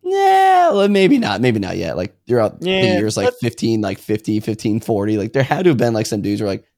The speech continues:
Speaker 1: "Let's do this. We're gonna do it." "Nah, let's turn it back. This is too scary."
Speaker 2: Yeah,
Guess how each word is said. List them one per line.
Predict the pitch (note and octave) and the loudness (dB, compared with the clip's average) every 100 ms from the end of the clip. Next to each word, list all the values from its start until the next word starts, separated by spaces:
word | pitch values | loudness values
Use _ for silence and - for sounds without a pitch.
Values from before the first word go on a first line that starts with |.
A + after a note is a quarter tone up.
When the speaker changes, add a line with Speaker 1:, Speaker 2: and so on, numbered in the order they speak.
| _ | _
Speaker 1:
"Let's | C3 - | -4 -2
do | B2+ A#2 | -2 -2
this. | F#2 G2 | -4 -4
We're | C3 | -2
gonna | B2 G#2+ | 0 0
do | A2+ G#2 | 0 -2
it." | - _ _ _ _ _ - | -4 _ _ _ _ _ -10
"Nah, | G2+ G2 G2 G2 G2 | -4 -4 -2 -4 -4
let's | G2+ - | -6 -4
turn | G#2 | -6
it | F#2 | -4
back. | F#2+ G#2 | -4 -4
This | A2 | -4
is | A2+ | -4
too | A2+ | -6
scary." | - G#2 G2+ D3+ | -4 -2 0 -2
Speaker 2:
Yeah, | - G1+ B1 | -4 -18 -20